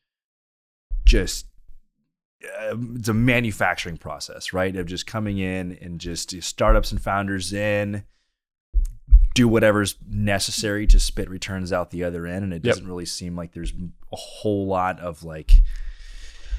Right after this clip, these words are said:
Speaker 1: care for the founders or the actual outcome of the company. And I could be totally wrong 'cause I'm, I'm, like, not in that ecosystem.
Speaker 2: Yeah.
Speaker 1: This is just, like, me interfacing here and there with, with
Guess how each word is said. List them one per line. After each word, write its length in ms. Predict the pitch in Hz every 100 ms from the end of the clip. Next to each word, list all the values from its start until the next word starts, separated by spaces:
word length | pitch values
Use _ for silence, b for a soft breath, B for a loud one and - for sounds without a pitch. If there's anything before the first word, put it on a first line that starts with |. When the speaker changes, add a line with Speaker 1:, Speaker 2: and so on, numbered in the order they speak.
| B B - _ _ _
Speaker 1:
care 540 | - - 110 113 151 180
for 680 | - 131 113 104 98 95
the 160 | 87 90
founders 800 | - 151 147 147 139 135 131 104
or 320 | 95 92 92
the 160 | 90 92
actual 380 | 92 - 95 82
outcome 300 | 87 - 92
of 160 | 80
the 100 | 78 -
company. 680 | - - 139 131 131 131 127
And 80 | 120
I 60 |
could 160 | 180 226
be 80 | 123
totally 320 | - 107 95
wrong 220 | 87 78
'cause 100 | -
I'm, 160 | 113 110
I'm, 140 | 110
like, 180 | 117 98
not 360 | 95 101 95 104
in 160 | 101
that 160 | 98 90
ecosystem. 420 | 90 - 85 82
Speaker 2:
Yeah. 140 | 104 90
Speaker 1:
This 200 | 101 110
is 100 | 92
just, 220 | 98 -
like, 180 | 92 85 _ _ _ _ _ -
me 380 | 104 104 101 101
interfacing 680 | 95 92 95 87 - 85
here 180 | 82 87
and 120 | 82
there 220 | 82 80 78
with, 320 | 80 78 _
with 320 | 92 90 -